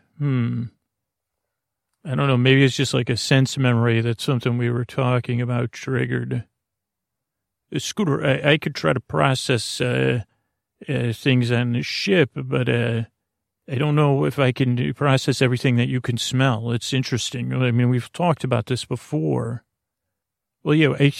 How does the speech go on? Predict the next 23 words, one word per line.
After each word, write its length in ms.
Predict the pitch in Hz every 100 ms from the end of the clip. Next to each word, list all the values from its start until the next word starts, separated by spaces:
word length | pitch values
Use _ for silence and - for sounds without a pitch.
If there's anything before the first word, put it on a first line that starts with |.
| -
yeah, 140 | 170
like 180 | 147 147
I 40 |
said, 180 | 147 170
we 160 | 127 131
were 140 | 139
upgrading. 800 | 143 151 147 139 131 120 120 123
I 80 | 135
was 140 | 127 -
trying 180 | 185
to 80 | 165
upgrade 400 | 143 151 131 120
those, 380 | 123 123 107 -
uh, 180 | 147 131 120
like, 200 | 117 -
that 200 | 127 -
chamber, 760 | - 147 160 123 120 127 123 _ _ _ _ _ _ -
uh, 180 | 131 117
behind 480 | 123 120 131 131 131
your, 380 | 120 120 120 131
li-, 240 | 123 120
like, 260 | 135 123 120
that, 240 | 127 117